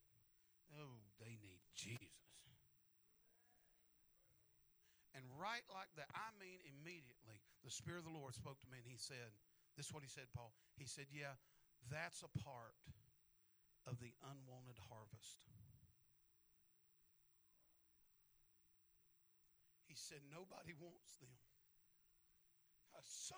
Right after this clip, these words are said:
convicted. I was so convicted. And I was talking to Dave about this, Dave Phillips about this the other night. I remember this. I was telling, I was sitting in that office back there and told Pastor Lee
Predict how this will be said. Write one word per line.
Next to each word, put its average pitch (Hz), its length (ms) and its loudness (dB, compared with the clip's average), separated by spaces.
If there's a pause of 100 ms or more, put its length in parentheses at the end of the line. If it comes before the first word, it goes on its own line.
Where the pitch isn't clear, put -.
(160)
convicted. - 640 -2 (880)
I - 80 -8
was 147 160 2
so 233 400 4
convicted. 160 640 -6 (960)
And 170 80 0
I 156 80 -2
was - 0 -
talking 185 320 8
to 175 80 2
Dave 185 320 8
about 165 320 4
this, - 400 -4 (400)
Dave 170 240 -2
Phillips 175 240 -6
about 165 160 2
this 165 160 -8
the 180 80 -6
other 175 160 0
night. 185 160 6
I 160 160 4
remember 180 320 -2
this. 147 320 -2 (640)
I 180 80 6
was 147 160 0
telling, 180 320 4
I 170 80 6
was 160 160 2
sitting 190 320 2
in 175 160 0
that 185 160 8
office 185 480 4
back 165 320 2
there 156 160 4
and 151 160 0
told 156 240 0
Pastor - 480 2
Lee 156 160 0